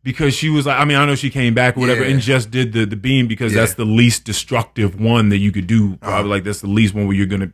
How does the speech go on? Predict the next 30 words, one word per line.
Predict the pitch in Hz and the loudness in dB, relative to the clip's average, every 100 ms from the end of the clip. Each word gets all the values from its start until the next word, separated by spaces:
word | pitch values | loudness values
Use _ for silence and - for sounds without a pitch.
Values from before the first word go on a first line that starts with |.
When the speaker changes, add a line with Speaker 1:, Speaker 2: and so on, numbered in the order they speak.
| - | -12
Speaker 1:
end | 95 | -10
up | 92 - _ _ _ | -10 -12 _ _ _
killing | 135 95 | -4 -4
yourself. | 82 85 - - | -6 -10 -16 -8
Speaker 2:
Right. | 127 98 110 _ _ _ _ _ _ _ _ _ _ _ _ _ _ _ _ _ _ _ _ _ _ _ _ | -6 -6 -8 _ _ _ _ _ _ _ _ _ _ _ _ _ _ _ _ _ _ _ _ _ _ _ _
Speaker 1:
The | 131 143 | -6 -2
level, | 131 131 143 170 143 117 98 - | 0 0 0 0 0 -6 -6 -6
again, | 117 117 151 107 | -6 -2 0 0
we | 98 110 | -2 -4
talked | 127 135 | -2 -2
about | 131 120 107 | 0 -4 -4
the, | 107 101 | -6 -8
the | 101 98 | -6 -4
level | 101 120 139 143 | 2 2 2 0
of | 117 | 2
moves | 120 120 110 | 4 4 2
she's | - 101 | -2 -4
doing. | 95 95 76 - _ _ | -2 -4 -6 -14 _ _
And | 127 123 | -6 -4
for | 117 | -2
her | 143 | 0
to | 143 | 0
feel | - _ 147 143 135 | -4 _ 0 2 2
as | 123 | 0
though | 113 123 117 | 0 0 2
she's | 107 - 131 123 | 0 -2 0 2
not | 127 113 | 2 2
quite | - 127 123 110 | -2 -2 -2 0
there | 117 120 135 147 131 | 0 2 4 0 -4
Speaker 2:
Yeah. | 87 | -14